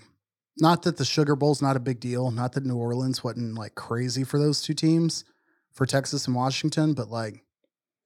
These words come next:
I got a feeling that being at the Rose Bowl, you got a lot of West Coast players, but, like, the pageantry of that game probably surpasses the Sugar Bowl.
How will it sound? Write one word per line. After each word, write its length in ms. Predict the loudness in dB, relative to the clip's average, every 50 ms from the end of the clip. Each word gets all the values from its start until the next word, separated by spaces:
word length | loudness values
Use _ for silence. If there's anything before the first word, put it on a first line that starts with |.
| _ _ _ _ _ _ _ _ _ _ 0 2
I 80 | 4 4
got 140 | 4 4
a 40 | 2
feeling 520 | 2 0 2 2 2 2 0 0 -2 -4 -4
that 340 | -4 -6 -6 -8 -10 _
being 500 | 0 2 4 6 6 6 4 4 2 0 -4 -4
at 220 | -4 -4 -4 -4 -4
the 240 | 0 0 2 2 2
Rose 380 | 0 0 -2 -2 -2 -4 -4 -6
Bowl, 360 | -4 -2 0 0 0 0 -2
you 60 | -2
got 120 | -4 -4 -4
a 40 | -4
lot 160 | -4 -4 -4
of 60 | -6
West 220 | -6 -6 -6 -6 -6
Coast 240 | -8 -8 -10 -8 -8
players, 320 | -6 -6 -6 -6 -8 -10
but, 120 | -12 -12
like, 180 | -14 -14 -14 -16 -20 _ -14 -10
the 80 | -8 -6
pageantry 720 | -4 0 0 0 0 0 -2 -4 -4 -4 -4 -2 -2 -2
of 160 | -4 -4 -4 -2
that 280 | -2 -2 -2 -4 -6
game 440 | -8 -8 -6 -6 -8 -8 -10 -12 -14 _ _ _ _ _
probably 540 | 0 0 0 0 0 -4 -10 -12 -12 -10 -8
surpasses 800 | -8 -8 -8 -6 -6 -4 -4 -4 -6 -8 -8 -8 -8 -8 -10 -12 _ _
the 80 | -12 -8
Sugar 320 | -8 -6 -6 -8 -10 -10
Bowl. 340 | -10 -10 -10 -10 -12 -14 _